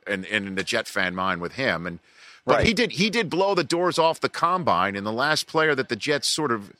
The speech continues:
Speaker 1: who did that, that the Jets took, uh, was, uh, was their tight end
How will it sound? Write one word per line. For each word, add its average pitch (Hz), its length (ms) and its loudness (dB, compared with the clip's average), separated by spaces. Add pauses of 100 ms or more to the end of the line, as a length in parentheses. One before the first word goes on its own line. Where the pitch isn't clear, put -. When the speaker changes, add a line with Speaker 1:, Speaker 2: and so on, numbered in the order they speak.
(500)
Speaker 1:
who 139 100 0
did 175 220 0
that, 113 160 4
that 104 100 -6
the 107 80 -8
Jets 123 300 0
took, - 340 0 (140)
uh, 104 560 4
was, 101 320 -2
uh, 101 240 4 (100)
was 107 160 -2
their 107 140 0
tight 131 320 4
end 120 480 0